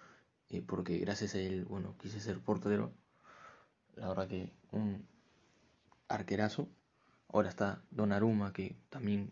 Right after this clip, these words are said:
es un arquerazo. Eh, los gemelos, yo digo los gemelos porque la verdad son idénticos. <laughs> No, no sabría cómo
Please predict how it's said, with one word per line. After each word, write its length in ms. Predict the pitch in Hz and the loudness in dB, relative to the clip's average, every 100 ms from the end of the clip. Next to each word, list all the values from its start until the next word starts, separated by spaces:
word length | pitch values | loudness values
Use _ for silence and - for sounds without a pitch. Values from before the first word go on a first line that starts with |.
| - | -10
es 120 | - | 0
un 100 | 104 | 2
arquerazo. 600 | 98 98 98 101 - 120 - _ - - - - - _ - - | 4 2 2 2 0 -4 -6 _ -20 -20 -20 -20 -20 _ -16 -2
Eh, 200 | 90 95 | 0 2
los 180 | 95 104 | 2 4
gemelos, 520 | 107 113 127 117 117 | 6 8 10 8 6
yo 120 | 117 | 10
digo 220 | 120 127 123 | 12 12 8
los 140 | 120 | 4
gemelos 380 | 110 107 110 113 | 4 6 6 4
porque 280 | 107 - 92 | 2 4 2
la 120 | 92 | 2
verdad 320 | 92 101 104 - - | 0 2 2 0 -10
son 280 | - 113 107 | 0 6 8
idénticos. 680 | 107 107 107 104 110 - - | 10 10 8 4 4 2 -6
<laughs> 40 | |
No, 180 | 117 123 113 123 117 110 - - 139 - | -2 -2 2 2 2 -2 -4 -6 -2 2
no 120 | 120 | 4
sabría 360 | 120 110 117 | 6 8 8
cómo 380 | 117 117 110 107 | 8 4 4 0